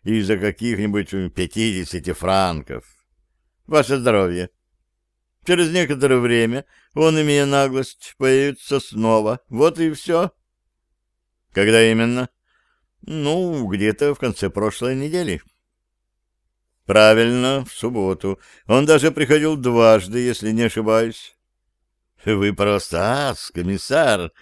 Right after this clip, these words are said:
Действительно, дважды. Утром я отказался его принять. Днем он поймал меня в парке.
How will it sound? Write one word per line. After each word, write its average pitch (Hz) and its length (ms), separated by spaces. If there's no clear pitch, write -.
Действительно, 110 800
дважды. 104 640
Утром 147 400
я 143 160
отказался 131 580
его 131 160
принять. 98 680
Днем 107 480
он 160 140
поймал 127 320
меня 127 200
в - 80
парке. 76 480